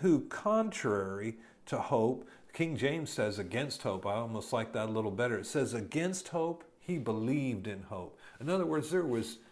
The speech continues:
no more reason, no more precedence to have any hope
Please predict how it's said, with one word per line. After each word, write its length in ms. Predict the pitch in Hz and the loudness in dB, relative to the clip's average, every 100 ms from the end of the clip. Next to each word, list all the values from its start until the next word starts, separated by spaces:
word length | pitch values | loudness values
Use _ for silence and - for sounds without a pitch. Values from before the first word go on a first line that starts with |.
| - - | -18 -6
no 380 | 117 175 214 | 0 2 2
more 260 | 208 185 175 | 2 0 0
reason, 640 | 120 120 110 107 135 131 - - 127 | 0 0 0 -2 -4 -6 -10 -18 -8
no 320 | 113 170 214 | 0 4 4
more 240 | 214 190 180 | 4 2 0
precedence 800 | - 131 131 - 104 107 - - - - _ _ - | 2 2 2 0 -2 -4 -6 -8 -16 -20 _ _ -4
to 140 | 135 | 0
have 240 | - 147 127 | 2 2 2
any 200 | 165 160 | 2 2
hope 400 | 143 120 87 | 2 0 -2